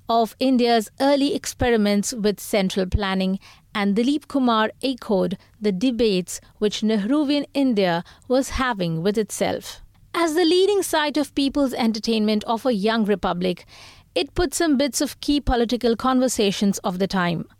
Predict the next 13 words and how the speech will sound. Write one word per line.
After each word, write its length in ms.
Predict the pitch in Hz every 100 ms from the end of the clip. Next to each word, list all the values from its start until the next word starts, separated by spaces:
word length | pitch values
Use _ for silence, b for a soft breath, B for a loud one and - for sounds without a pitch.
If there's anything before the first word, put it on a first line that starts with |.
| _
While 300 | 202 196 196
doing 260 | 208 226 220
so, 300 | - 233 240 B -
it 100 | 285
ensured 500 | 294 294 - 320 269
the 100 | 294
political 460 | 285 285 254 285 -
animal 380 | 269 269 247 240
was 180 | 233 220
enjoyable 680 | 220 202 180 170 165 160 170 b b _
in 120 | 196
its 160 | 190 -
storytelling 760 | - 254 254 247 254 240 240